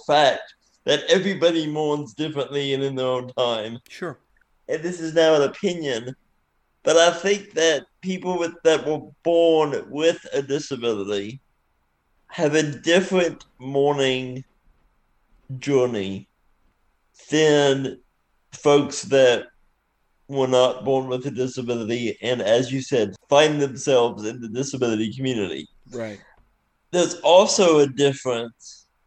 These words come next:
Speaker 1: of starting the mourning process at age zero, like I did, <laughs> than starting it at age twenty-seven, like Governor Abbott did.
Speaker 2: Right.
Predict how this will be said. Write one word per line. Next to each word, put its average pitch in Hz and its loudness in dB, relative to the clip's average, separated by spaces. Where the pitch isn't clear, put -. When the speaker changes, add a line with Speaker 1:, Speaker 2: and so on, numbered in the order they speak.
Speaker 1:
of 147 0
starting 160 2
the 156 0
mourning 160 2
process 139 2
at 131 -2
age 151 -4
zero, 135 0
like 139 2
I 143 6
did, 123 -6
<laughs> - -20
than 196 0
starting 170 0
it 165 -2
at 147 -6
age 151 -2
twenty-seven, 156 2
like 135 0
Governor 143 0
Abbott 135 0
did. 135 -10
Speaker 2:
Right. 117 -8